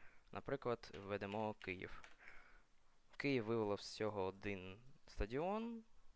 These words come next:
Ну, і фото в нього немає, то в самій апішці. М, наприклад, я хочу вивести останні п'ять футбольних новин. Просто потрібно натиснути кнопку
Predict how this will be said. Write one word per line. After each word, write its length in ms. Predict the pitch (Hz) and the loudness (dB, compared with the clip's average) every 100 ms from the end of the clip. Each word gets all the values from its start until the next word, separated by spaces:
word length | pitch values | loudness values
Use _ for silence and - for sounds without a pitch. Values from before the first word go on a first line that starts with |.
| - - - - - | -16 -18 -20 -18 -14
Ну, 520 | - 95 98 95 98 101 | -6 -2 -2 0 -2 -2
і 100 | 107 | -2
фото 480 | - 113 - 104 | 4 4 6 4
в 60 | 101 | 4
нього 240 | 107 104 | 2 0
немає, 440 | 104 113 160 175 156 | 0 2 4 4 2
то 200 | - 107 | 0 -4
в 60 | |
самій 360 | - 107 104 107 | -4 -4 -2 0
апішці. 500 | 98 - - - 101 - - - - - - - - - - - | -2 -4 -4 -4 -6 -8 -16 -20 -20 -20 -18 -16 -16 -16 -16 -6
М, 300 | 113 113 113 | -2 0 2
наприклад, 600 | 117 - 170 - 160 156 - - | 0 2 0 2 2 2 -2 -8
я 200 | 107 135 | 4 6
хочу 360 | - 131 - 104 | 6 2 2 2
вивести 380 | 107 104 - | 2 2 0
останні 360 | 95 - 110 104 | -6 0 0 0
п'ять 260 | - 101 104 | 0 0 0
футбольних 600 | - 95 95 92 90 92 | -4 0 0 0 -2 -2
новин. 260 | 92 87 | -2 -2
Просто 560 | - 104 - 98 92 92 | 2 2 2 0 0 -2
потрібно 400 | - 101 101 98 | -4 0 0 0
натиснути 480 | 98 98 95 - 110 | -2 -2 -4 -6 -8
кнопку 1000 | - 220 233 208 - - 160 147 139 | -2 -2 0 -4 -4 0 4 6 6